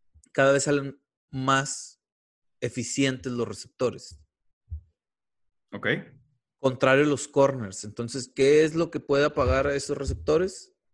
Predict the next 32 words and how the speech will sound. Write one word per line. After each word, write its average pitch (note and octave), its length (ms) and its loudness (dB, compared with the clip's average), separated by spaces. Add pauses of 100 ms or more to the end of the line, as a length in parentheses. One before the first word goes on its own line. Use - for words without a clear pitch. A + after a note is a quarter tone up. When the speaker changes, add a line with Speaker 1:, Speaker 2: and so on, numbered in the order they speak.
(320)
Speaker 1:
Los - 180 -20
corners. A2 680 -4 (720)
Entonces, B2 440 -2
a D3+ 60 6
lo C#3 120 6
mejor C#3 540 0
pasa C#3 420 0
que, G#2 480 -4 (840)
que, G2+ 640 -8 (480)
que, A#2+ 120 -4
pues, A2 200 -4
no A#2 200 -2
toda D3 180 0
la E3 100 0
raza D3+ 240 -4
se E3 120 -6
quiere D#3 180 -2
cambiar. E3+ 320 -10 (180)
No B2+ 120 -10
es C3 40 -6
lo D3+ 80 -4
mismo F3 340 -8
ser E3 200 -4
defensivo D#3+ 500 -8
que - 60 -16
ser G#2 180 -14
ofensivo. - 420 -16 (1040)
Speaker 2:
No, A#2+ 320 2
no, C3+ 100 2
no, A#2 100 0
Speaker 1:
Evidentemente. G#2 120 0
Speaker 2:
nada. - 340 -6